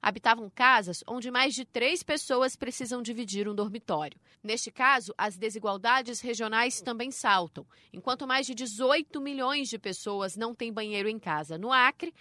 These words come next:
a proporção não chega a um por cento nos estados do Sul,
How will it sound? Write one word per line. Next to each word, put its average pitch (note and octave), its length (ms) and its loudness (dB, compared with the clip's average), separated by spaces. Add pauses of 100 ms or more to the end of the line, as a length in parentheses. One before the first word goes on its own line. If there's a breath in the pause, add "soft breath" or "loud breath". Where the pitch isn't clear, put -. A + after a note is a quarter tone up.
(180 soft breath)
a - 80 0
proporção B3+ 560 -2
não A#3 140 -4
chega C4 440 0
a B3+ 160 6 (120)
um G#4 140 -6
por F4 180 -6
cento - 360 -6 (300 soft breath)
nos G#3 140 -6
estados F3+ 520 2
do A#3+ 160 -6
Sul, D#4 380 -2